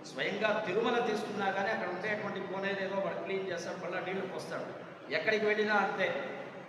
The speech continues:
కానీ ఒక మహానందిలో మాత్రమే నాకు తెలిసి, ప్రపంచం మనకి తెలియకపోవచ్చు, ఎక్కడా కూడా ఇటువంటి నీరు లేదు. నీరు స్వచ్ఛత ఎట్లా ఉన్నా కూడా ఆ నీటి వచ్చేటువంటి ధార కానీ, దాని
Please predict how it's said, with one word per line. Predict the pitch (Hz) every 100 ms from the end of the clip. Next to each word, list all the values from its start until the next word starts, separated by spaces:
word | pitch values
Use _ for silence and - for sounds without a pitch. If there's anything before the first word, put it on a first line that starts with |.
| 139
కానీ | 165 196
ఒక | 226 180 160 156
మహానందిలో | 143 185 214 214 208 202
మాత్రమే | 190 190 - 175
నాకు | 151 160 160
తెలిసి, | 175 - 208 - - - -
ప్రపంచం | 156 202 202 202
మనకి | 185 175
తెలియకపోవచ్చు, | - 180 196 - 180 185 175 180 220 220 - - 247
ఎక్కడా | - - 254 247
కూడా | 240
ఇటువంటి | 220 196 190 175
నీరు | 180 202 165
లేదు. | 156 - - - - - - - - -
నీరు | 180 220
స్వచ్ఛత | - 185 180 220 220
ఎట్లా | 202 - 202
ఉన్నా | 196 196
కూడా | 196 - 196 226 -
ఆ | 165 160 143 170
నీటి | 226 226
వచ్చేటువంటి | 208 208 202 185 190 170
ధార | - 151 196 -
కానీ, | 180 175 190 - - - - 127
దాని | 156 156